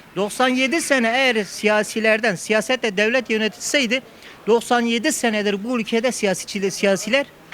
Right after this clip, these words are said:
devlet yönetiyor. Neden düzelmiyoruz? Daha bir doksan yedi sene daha gitmesi mi gerekiyor bunun düzelmesi için? Ya sen gidersin bir iş yeri kurarsın,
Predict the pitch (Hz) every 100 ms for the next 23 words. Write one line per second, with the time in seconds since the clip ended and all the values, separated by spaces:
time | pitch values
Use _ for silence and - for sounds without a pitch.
0 | - 185 190 233 - 180 156 - 131 117
1 | - - 170 202 320 320 247 269 226 208
2 | 277 - - - - - - 214 269 262
3 | 269 254 247 262 254 254 254 285 294 247
4 | 247 302 277 240 - 262 - 349 233 208
5 | 185 - 170 185 175 170 175 170 151 151
6 | - 127 - - - - - - - -
7 | 170 226 - 285 285 277 294 254 269 277
8 | 294 311 269 247 226 196 185 180 349